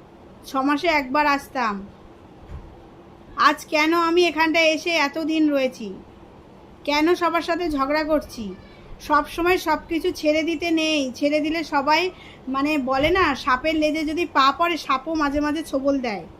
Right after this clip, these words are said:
কেন জানো? ভয় দেখানোর জন্য। বলে তুমি, উম, কথায় একটা আছে, বলে না, তুমি ফো-, ছো-, কি একটা বলে, "তুমি মারতে না পারো, তুমি একটু ফোঁস করো",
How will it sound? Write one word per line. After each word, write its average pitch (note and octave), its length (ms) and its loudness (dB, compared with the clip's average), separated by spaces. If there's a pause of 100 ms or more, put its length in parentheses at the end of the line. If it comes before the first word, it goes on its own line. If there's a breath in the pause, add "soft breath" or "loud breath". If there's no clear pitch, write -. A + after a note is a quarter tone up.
(240)
কেন C#4 260 0
জানো? E4 320 0 (340)
ভয় A#3 300 -4
দেখানোর G#3 420 -6
জন্য। F#3 280 -14 (1700 loud breath)
বলে C4+ 280 0
তুমি, E4+ 340 0 (300 loud breath)
উম, B3 520 -6 (100)
কথায় C#4 340 0
একটা D4+ 340 2
আছে, A3+ 680 -2
বলে A#3+ 240 -4
না, E4 180 0
তুমি C#4 280 -2 (180)
ফো-, B3+ 260 0 (560)
ছো-, A3 500 -6 (120)
কি D#4+ 140 -2
একটা D#4 340 0
বলে, B3 440 -2 (380)
"তুমি D4 140 0
মারতে C4+ 440 2
না D#4 160 2
পারো, D4+ 260 2
তুমি D4 200 0
একটু D4 180 -6 (120)
ফোঁস C4+ 300 -4
করো", D#4+ 260 -2